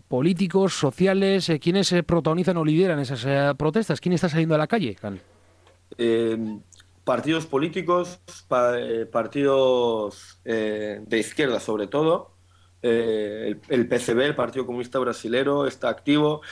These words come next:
Speaker 2: el P C T U está activo, eh, hay sindicatos de educación,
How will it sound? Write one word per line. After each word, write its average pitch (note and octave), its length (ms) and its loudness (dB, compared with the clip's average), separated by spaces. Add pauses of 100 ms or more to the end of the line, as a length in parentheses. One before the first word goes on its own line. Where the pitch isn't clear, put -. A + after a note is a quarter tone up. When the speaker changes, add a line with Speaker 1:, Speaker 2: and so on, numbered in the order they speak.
(160)
Speaker 2:
el B2 180 2
P A#2+ 220 0
C C3 160 -4
T B2 200 0
U D3 240 2
está B2 260 -2
activo, D3+ 560 0 (260)
eh, B2 320 2
hay A#2 100 0
sindicatos D3 1000 -4
de A2 520 -6
educación, D3+ 880 -4